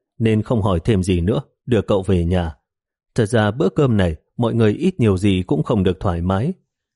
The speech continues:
Trước đó Viên Mục Dã đoán không sai, Diệp Dĩ Nguy không thích hợp với những chỗ như vậy. Sáng sớm hôm sau, phía Từ Lệ báo tin, nói là trong kho dữ liệu A D N đã tìm được dữ liệu tương ứng với A D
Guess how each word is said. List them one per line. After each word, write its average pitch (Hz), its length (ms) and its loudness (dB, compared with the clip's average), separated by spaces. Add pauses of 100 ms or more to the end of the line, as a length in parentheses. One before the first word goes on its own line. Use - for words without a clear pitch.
Trước 127 180 -2
đó 110 260 2
Viên 107 180 2
Mục 98 180 2
Dã 113 180 0
đoán 110 240 0
không 92 240 -2
sai, 90 280 -2 (360)
Diệp 123 200 0
Dĩ 139 160 -2
Nguy 117 300 2
không 107 240 0
thích 190 180 -2
hợp 107 200 2
với 104 120 2
những 131 240 2
chỗ - 140 -2
như 135 240 2
vậy. 92 220 -4 (920)
Sáng 104 220 0
sớm 110 240 0
hôm 98 220 0
sau, 87 320 0 (200)
phía 127 160 2 (100)
Từ 101 120 2
Lệ 104 180 0
báo 101 320 0
tin, 101 180 2 (340)
nói 139 200 0
là 98 220 2
trong 110 180 -2
kho 104 200 0
dữ 160 180 0
liệu 107 200 2
A 107 220 -2
D 107 40 0 (100)
N 98 100 2 (520)
đã 143 180 0 (100)
tìm 101 180 2
được 98 140 0
dữ 143 180 0
liệu 117 200 2
tương 104 240 0
ứng 117 340 0
với 147 100 2
A 107 220 0
D - 20 0